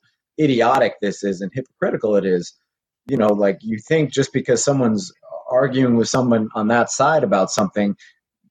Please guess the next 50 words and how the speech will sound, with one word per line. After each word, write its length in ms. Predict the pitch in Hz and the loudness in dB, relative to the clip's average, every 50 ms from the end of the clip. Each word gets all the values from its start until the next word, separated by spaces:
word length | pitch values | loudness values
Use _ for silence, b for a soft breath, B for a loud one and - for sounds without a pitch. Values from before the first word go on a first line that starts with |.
| _ - _ _ | _ -20 _ _
you 120 | 120 127 | -4 -4
think 240 | 127 - 143 135 - | 0 0 0 0 2
they 140 | 131 127 123 | 2 2 2
don't 160 | 131 131 131 | 2 2 2
have 140 | 131 123 117 | 0 2 2
a 80 | 123 - | 0 0
problem 280 | - 135 135 135 135 | 2 0 0 0 0
with 140 | 123 113 98 | -2 -2 -2
you 160 | 120 131 143 | 0 0 0
about 240 | 135 123 120 113 - | 2 2 2 0 0
something 320 | - 131 120 - 101 92 | -2 -6 -4 -4 -4 -4
else. 440 | 95 110 135 170 180 - - - _ _ | -2 -2 -2 -4 -4 -8 -14 -18 _ _
And 240 | - 107 104 101 95 | -8 -4 -4 -2 -2
we 140 | 110 127 139 | 0 0 0
need 220 | 139 151 156 143 | 2 2 2 2
to 60 | 127 113 | 2 2
have 200 | 120 123 120 110 | 2 0 0 0
these 160 | 117 107 - | -2 -4 -2
conversations. 920 | - 123 117 110 101 95 90 - - 117 127 127 - - 110 104 104 101 110 | -2 0 0 2 0 -2 -4 -2 0 0 0 0 -2 -2 -4 -4 -4 -2 -2
We 80 | 117 | 0
need 180 | 120 123 113 101 | 0 0 0 0
to 60 | 110 | 0
have 220 | 104 90 - - _ | -2 -2 -2 -6 _
talks. 440 | - - 117 120 117 - - - 120 | -4 -2 0 0 0 -2 -6 -8 -4
We 60 | 120 | -2
need 220 | 117 120 120 101 | 0 2 2 2
to 60 | 104 | 2
have 180 | 101 95 90 - | 2 2 0 -2
debates. 640 | - 87 78 - - 95 104 110 107 98 - - b b b b b b b b b _ _ _ _ | -6 -8 -6 -2 0 0 0 0 -2 -4 -8 -12 b b b b b b b b b _ _ _ _
There 220 | - 120 120 123 120 | 0 2 2 4 2
are 260 | 127 135 135 135 131 | 2 2 2 2 2
no, 600 | 123 120 120 123 123 120 113 110 110 107 101 - _ - _ _ _ _ _ _ _ _ _ _ _ _ _ _ _ | 2 2 2 4 4 4 2 2 0 -4 -6 -10 _ -20 _ _ _ _ _ _ _ _ _ _ _ _ _ _ _
uh, 40 | 117 | -2
uh, 580 | 110 104 101 - - 110 104 101 98 98 98 95 - _ _ _ _ _ _ | 0 0 0 0 0 0 2 2 2 0 -2 -4 -12 _ _ _ _ _ _
singular 680 | - - - - 175 180 175 156 143 135 113 107 107 | -14 -12 -6 -2 0 2 2 4 2 2 2 2 0
issues 420 | 131 156 170 160 - - 127 113 104 | 2 2 2 2 2 2 2 2 2
where 100 | 110 107 | 0 0
it's 160 | 101 - - | -2 0 0
like, 220 | 101 95 95 92 | 0 0 0 -2
this 300 | - 98 117 170 175 - | -4 0 0 0 0 2
is 160 | 160 151 127 | -2 -4 -2
right, 320 | 123 131 123 120 117 117 - | 0 2 2 2 2 0 0
this 200 | 139 139 - - | -2 -2 -2 -4
is 120 | 120 110 | -6 -2
wrong. 200 | 110 113 - 120 | -2 -2 -2 0
Very 220 | 127 160 170 160 151 | 0 2 2 2 2
few, 400 | - - - 165 139 113 98 90 | 0 -2 0 2 2 2 2 2
I 100 | 87 87 | 0 -2
would 180 | 87 92 - | -4 -6 -10
say, 280 | - - 95 90 92 | -6 -4 -2 -2 -2